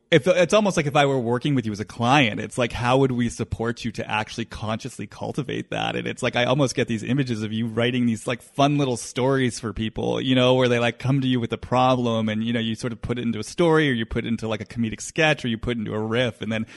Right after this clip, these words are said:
just see sort of what comes through and, like, let that sketch just be a metaphor or something like that.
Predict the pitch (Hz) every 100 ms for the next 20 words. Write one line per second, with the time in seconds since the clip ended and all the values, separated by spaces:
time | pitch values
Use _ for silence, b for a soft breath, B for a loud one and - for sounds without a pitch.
0 | B B - 117 - 127 117 131 113 101
1 | 104 117 - - 117 - - 117 117 107
2 | 107 107 - 107 117 - 110 - - 110
3 | - - 110 - 117 107 104 117 - 120
4 | 107 107 - - - 62 53 - 58 55